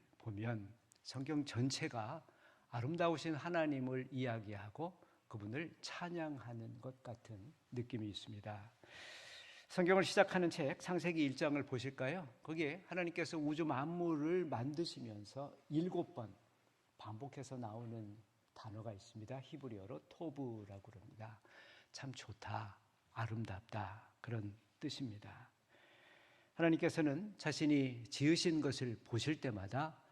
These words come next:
참 아름답다고 스스로도 감탄을 하셨습니다. 아마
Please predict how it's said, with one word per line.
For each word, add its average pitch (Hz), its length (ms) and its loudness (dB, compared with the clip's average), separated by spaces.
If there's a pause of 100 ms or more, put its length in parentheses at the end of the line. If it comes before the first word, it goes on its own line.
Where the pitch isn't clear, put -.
(240)
참 165 340 -10 (180)
아름답다고 120 1080 -2 (300)
스스로도 120 680 -12 (340)
감탄을 113 600 -12
하셨습니다. 123 640 -18 (920)
아마 117 340 -6